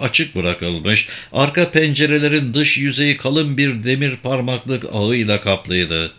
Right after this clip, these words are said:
Parmaklıkların arasındaki boşluk Loki'nin bile geçemeyecek kadar dardı. "Sabeta bizi oldukça lüks bir hapishane gemisine bindirdi," dedi Jean. "Tek yolcular biziz.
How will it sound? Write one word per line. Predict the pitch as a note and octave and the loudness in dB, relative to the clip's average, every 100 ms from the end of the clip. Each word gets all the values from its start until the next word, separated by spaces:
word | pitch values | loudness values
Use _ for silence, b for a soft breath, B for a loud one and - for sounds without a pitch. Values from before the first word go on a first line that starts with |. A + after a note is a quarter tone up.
| B B B B B | B B B B B
Parmaklıkların | - D3 F3 F#3 F#3 F3 - F3 G3 | 2 4 6 4 4 0 2 0 2
arasındaki | D3 F2+ F#2 F#2+ F2 F#2 A#2 | 2 0 0 0 0 0 0
boşluk | F2+ F2+ - G#2 | 0 -2 -2 -2
Loki'nin | B2+ C#3+ D#3 E3+ F3+ | -2 -2 0 0 0
bile | D#3+ D#3 | 2 2
geçemeyecek | C#3+ C#3 F3+ E3 C#3+ B2+ A#2 | 2 2 2 2 0 0 0
kadar | G#2+ G#2 G2+ E2+ | 0 0 0 2
dardı. | F2 E2+ D#2 D#2 D#2 - - _ _ _ - - _ _ - _ _ - B B B B B | 0 0 -2 -4 -4 -10 -20 _ _ _ -20 -20 _ _ -20 _ _ -20 B B B B B
"Sabeta | - - G2+ A#2+ B2 - G2 E2+ | -4 0 2 2 0 0 0 2
bizi | F2+ F#2 G2+ F#2 | 0 2 0 0
oldukça | - C3 A2+ A#2+ - | -2 0 0 0 0
lüks | B2 A2+ C3+ - | 0 2 0 0
bir | B2 | 2
hapishane | A2+ A#2 A#2 A#2+ G#2+ A#2+ | 0 2 0 2 2 2
gemisine | G#2 G#2 G#2+ G#2 G#2+ G2+ | 2 2 2 4 2 4
bindirdi," | F#2+ E2+ F2+ F2+ G2 | 2 0 -2 0 0
dedi | F#2 E2+ E2 | 0 0 0
Jean. | F2 D#2+ D#2 | 0 -2 -2
"Tek | - D#3+ | 0 0
yolcular | A2+ C3+ C3+ A#2+ C3 C3 G2+ | 0 -2 -2 -2 -2 -2 0
biziz. | G#2+ F2 E2 D#2 | 0 0 -2 -4